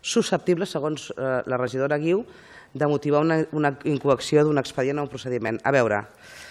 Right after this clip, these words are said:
que ens entenem. Eh, com pot ser que vostès dictin l'ordre de cessament d'una activitat per il·legalitzable, perquè, a més a més, hi havia una connotació d'informació vinculada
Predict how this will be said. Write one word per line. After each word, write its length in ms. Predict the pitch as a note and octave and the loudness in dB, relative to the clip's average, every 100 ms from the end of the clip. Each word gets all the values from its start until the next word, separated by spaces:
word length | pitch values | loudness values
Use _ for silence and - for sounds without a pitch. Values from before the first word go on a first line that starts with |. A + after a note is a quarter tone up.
| - | -4
que 100 | D3 | -2
ens 80 | C3+ | 0
entenem. 460 | C3 B2+ A#2+ G#2+ A2 - - - - - - - | 0 2 2 0 -6 -16 -20 -20 -20 -20 -8 4
Eh, 420 | D3+ D3 C#3+ C#3+ - - _ _ _ - _ _ _ _ _ | 6 8 6 2 -2 -16 _ _ _ -20 _ _ _ _ _
com 160 | A3 A3 | 0 2
pot 240 | A3+ - | 2 2
ser 140 | G3+ A#3+ F4 - - _ _ | -2 -2 -6 -18 -20 _ _
que 100 | F3 | 2
vostès 320 | D#3+ - G3 E3 | 2 6 4 6
dictin 380 | F#3+ - D#3 D3 | 6 6 4 8
l'ordre 500 | E3+ D#3 D#3 C#3+ C#3 - | 6 8 4 4 0 -4
de 80 | C#3 | -4
cessament 540 | D#3 D3+ D3+ D3+ C#3+ - - _ | -2 0 0 0 -2 -6 -20 _
d'una 180 | D#3+ D#3+ | 0 0
activitat 680 | - D#3 C3+ C#3 G3 B3 - _ _ _ _ D#3 | 2 -2 2 4 2 0 -12 _ _ _ _ 4
per 80 | D3+ | 6
il·legalitzable, 800 | C#3+ C3 C3 B2+ C#3+ C#3+ D#3+ A3 D4 - - - | 6 6 4 4 4 4 4 0 0 -10 -20 0
perquè, 240 | C3+ C#3 | 0 2
a 20 | C3+ | 0
més 140 | C#3 | 0
a 40 | C#3 | -2
més, 120 | C3+ | 0
hi 60 | |
havia 140 | C3 C3+ | 0 -2
una 120 | B2+ | -2
connotació 560 | C3 B2+ B2 - E3 D#3+ | -6 -4 -6 2 4 6
d'informació 560 | C#3+ C3 A#2 B2 - D3 | 4 2 0 -2 0 2
vinculada 480 | C3+ - C3+ C3+ | 2 2 4 6